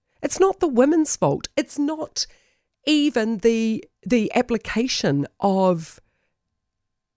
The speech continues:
getting bereavement leave out of your managed isolation. That is not the problem.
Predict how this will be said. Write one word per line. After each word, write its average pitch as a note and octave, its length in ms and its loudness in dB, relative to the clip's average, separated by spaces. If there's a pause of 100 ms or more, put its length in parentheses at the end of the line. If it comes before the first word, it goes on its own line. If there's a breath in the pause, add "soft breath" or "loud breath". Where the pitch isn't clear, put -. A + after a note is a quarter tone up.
(320)
getting G#3 280 4
bereavement F#3+ 680 4
leave D#3 400 2
out F3 160 -2
of E3+ 140 -6
your F3 100 0
managed E3 340 -2
isolation. E3+ 640 -2 (220 soft breath)
That E4 160 4
is G4+ 160 -2
not C#4+ 220 0
the - 60 -4
problem. F#3 460 -2